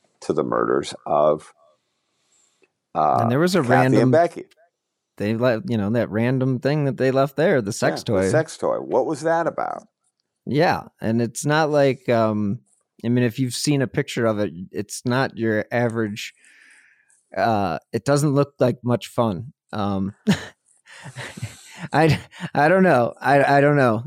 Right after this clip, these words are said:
Speaker 2: It just looks like something that is not meant to be there. It's certainly out of place, in my opinion. But again, I'm not an investigator, but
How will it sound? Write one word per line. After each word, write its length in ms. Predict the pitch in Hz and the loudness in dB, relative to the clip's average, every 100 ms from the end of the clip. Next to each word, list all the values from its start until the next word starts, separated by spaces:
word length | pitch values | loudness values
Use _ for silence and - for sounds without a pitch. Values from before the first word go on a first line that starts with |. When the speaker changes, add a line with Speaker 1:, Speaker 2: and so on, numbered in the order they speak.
| - | -2
Speaker 2:
It 180 | 123 120 | -2 0
just 280 | 139 - | -2 0
looks 260 | 156 151 - | -2 -2 0
like 220 | 156 139 | 2 2
something 340 | - 143 147 135 | 0 0 2 2
that 220 | 127 - | 2 0
is 200 | 120 113 | -4 -2
not 320 | 131 127 131 - | 2 2 0 -6
meant 380 | 131 131 123 117 | -4 0 0 0
to 80 | |
be 220 | 120 113 117 | -2 0 2
there. 380 | 131 147 170 - | 4 4 2 -2
It's 340 | 113 - - - | -6 -6 -12 -10
certainly 560 | - 139 117 123 117 - | 0 0 0 0 -2 0
out 180 | 107 110 | -2 -2
of 120 | 101 | -6
place, 640 | - 101 113 110 - - - _ _ _ _ _ _ | -8 -2 0 0 -4 -10 -14 _ _ _ _ _ _
in 180 | 117 113 | -2 0
my 200 | 110 104 | 0 0
opinion. 680 | 123 170 156 165 180 196 - _ - | 0 0 0 0 0 -2 -6 _ -12
But 400 | 117 117 104 92 - | -2 2 2 -2 -6
again, 280 | 117 113 | -2 -2
I'm 140 | 101 107 | 0 -2
not 220 | 104 98 | -2 -2
an 100 | 85 | -4
investigator, 600 | 80 113 131 123 104 92 | -2 -2 -2 0 -2 0
but 260 | 104 110 | 0 0